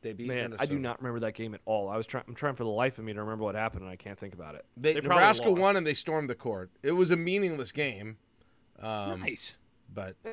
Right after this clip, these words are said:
Speaker 2: Yeah, so Tim Mi-, that was Tim Miles' first year. Oh, that was a nice drive by Shields.
Speaker 1: Gosh, Siobhan Shields was good.
Speaker 2: Man, that was a nice finish at the rim with his long
Speaker 1: He was
Speaker 2: sleeve.
Speaker 1: such a good driver. He was so
Speaker 2: Yeah, that,
Speaker 1: good.
Speaker 2: yeah, he,
Speaker 1: He's
Speaker 2: he's, he looks very fluid when he goes into the paint.
Speaker 1: He is, he's still playing in Italy.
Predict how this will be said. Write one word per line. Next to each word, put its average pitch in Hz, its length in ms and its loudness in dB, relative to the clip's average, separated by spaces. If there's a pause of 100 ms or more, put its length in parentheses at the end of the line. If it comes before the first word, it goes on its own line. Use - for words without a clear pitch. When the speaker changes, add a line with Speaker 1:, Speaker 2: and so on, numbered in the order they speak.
Speaker 2:
Yeah, 240 140 6
so 143 160 -4
Tim 180 240 0
Mi-, 180 80 2
that 190 200 6
was 160 120 2
Tim 190 140 2
Miles' 175 280 0
first 185 220 0
year. 117 80 -2
Oh, 131 60 2
that 135 120 6
was 165 120 4
a 117 40 -8
nice 101 160 -10
drive 95 240 -6
by 90 120 -8
Shields. 104 320 -8
Speaker 1:
Gosh, - 280 -6
Siobhan 127 300 -8
Shields 85 400 -12
was 90 200 -18 (180)
good. 82 420 -12
Speaker 2:
Man, 165 140 -2
that 214 80 2
was 320 100 -2
a 359 60 -6
nice 175 200 2
finish 180 280 0
at 143 80 -4
the 131 80 0
rim 175 160 4
with 147 100 2
his 110 160 -4
long 113 240 -2
Speaker 1:
He 247 160 -2
was 208 140 2
Speaker 2:
sleeve. 107 80 0
Speaker 1:
such 180 320 4
a 143 60 0
good 123 200 0
driver. 92 560 -12 (720)
He 139 60 -2
was 139 120 -2
so - 260 2
Speaker 2:
Yeah, 139 40 4
that, 117 140 -2
Speaker 1:
good. - 80 -2
Speaker 2:
yeah, 87 160 -4
he, 160 160 2
Speaker 1:
He's 226 160 2
Speaker 2:
he's, 190 420 0 (180)
he 202 200 4
looks 233 260 10
very 196 280 8
fluid 151 440 6
when 131 140 0
he 123 80 -2
goes 120 240 2
into 113 100 -6
the 101 100 -8
paint. 92 360 -10
Speaker 1:
He 214 140 -2
is, 165 260 0
he's 185 180 -4
still - 160 0
playing 180 300 0
in 151 100 -6
Italy. 156 400 -2